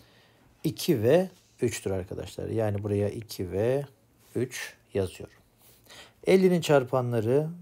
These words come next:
ne diyelim? Beşe onla başlayalım. Beş daha fazla bölünmez, parçalanmaz asal olduğu için.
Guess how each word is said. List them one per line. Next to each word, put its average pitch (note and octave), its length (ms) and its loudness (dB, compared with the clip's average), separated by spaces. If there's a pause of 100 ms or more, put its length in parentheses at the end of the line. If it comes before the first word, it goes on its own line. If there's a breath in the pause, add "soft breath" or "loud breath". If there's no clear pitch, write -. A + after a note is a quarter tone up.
ne E3 140 -4
diyelim? D3 420 4 (100)
Beşe B2+ 680 2 (360)
onla D#3 380 4
başlayalım. G2 580 -4 (180)
Beş D3+ 220 2
daha D#3 140 6
fazla D3 300 2
bölünmez, C#3+ 420 0
parçalanmaz C3+ 680 0
asal - 300 -4
olduğu G#2 240 -4
için. - 340 -8